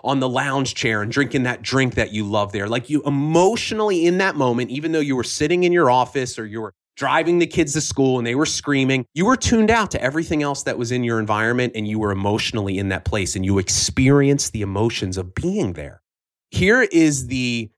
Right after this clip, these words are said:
science of the human mind. And recent research has proven this over and over. You can create the same emotions in the moment,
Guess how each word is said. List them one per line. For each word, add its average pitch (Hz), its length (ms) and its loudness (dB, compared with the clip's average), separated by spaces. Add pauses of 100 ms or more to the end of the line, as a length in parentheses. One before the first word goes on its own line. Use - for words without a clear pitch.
(120)
science 120 580 -2
of 98 120 -4
the 98 80 -6
human 92 340 -6
mind. 67 380 -12 (600)
And 107 260 -2
recent 147 420 0
research 123 460 0
has 95 220 -4
proven 101 420 -4
this 85 160 -8
over 92 300 -2
and 82 80 -4
over. 73 320 -10 (500)
You 131 280 0
can 240 240 0
create 170 640 0
the 101 140 -4
same 127 480 2
emotions 120 760 2
in 120 240 0
the 143 80 4
moment, 117 460 0